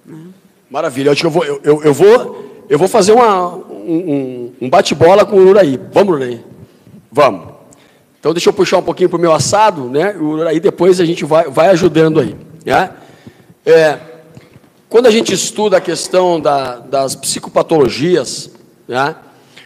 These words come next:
Speaker 2: O que que a gente vê, né? Quem de nós aqui não é narcisista? Todos somos.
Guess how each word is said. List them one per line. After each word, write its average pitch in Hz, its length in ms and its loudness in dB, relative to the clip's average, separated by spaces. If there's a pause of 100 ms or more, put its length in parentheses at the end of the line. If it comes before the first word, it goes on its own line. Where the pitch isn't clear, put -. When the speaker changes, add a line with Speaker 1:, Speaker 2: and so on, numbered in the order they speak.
Speaker 2:
O 156 120 -6
que - 120 -18
que 226 60 2
a 196 40 2
gente 196 260 -2
vê, 131 280 -2 (220)
né? 165 320 -8 (340)
Quem 277 220 -2
de 240 140 -4
nós 208 280 0
aqui 196 220 -2
não 185 140 -2
é 180 100 -2
narcisista? 151 760 -6 (520)
Todos 165 280 0
somos. - 520 -16